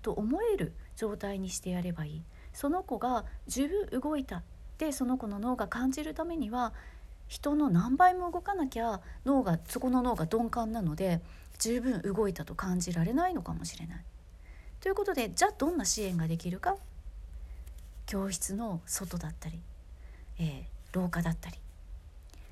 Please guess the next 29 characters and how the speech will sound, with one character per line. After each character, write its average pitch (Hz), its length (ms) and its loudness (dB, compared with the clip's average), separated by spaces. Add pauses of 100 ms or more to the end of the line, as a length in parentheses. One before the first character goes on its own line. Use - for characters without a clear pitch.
(240)
特 180 160 -2
別 175 200 2
支 - 140 0
援 175 100 4
学 240 200 -2
校 339 140 -2
だ 349 80 0
っ 349 100 -2
た 427 100 -2
ら 392 100 0
教 202 180 -6
室 180 180 -4
の 170 80 6
隅 196 300 -2
だ 170 80 -4
っ 170 100 -2
た - 120 -12
り - 80 -8 (120)
に 196 220 -2 (300)
ト 196 100 -4
ラ 220 80 4
ン 403 140 4
ポ 269 120 6
リ 190 140 4
ン 151 80 2
を 135 100 -4 (520)
置 165 180 -2
く。 165 180 -6 (840)
で、 294 200 -2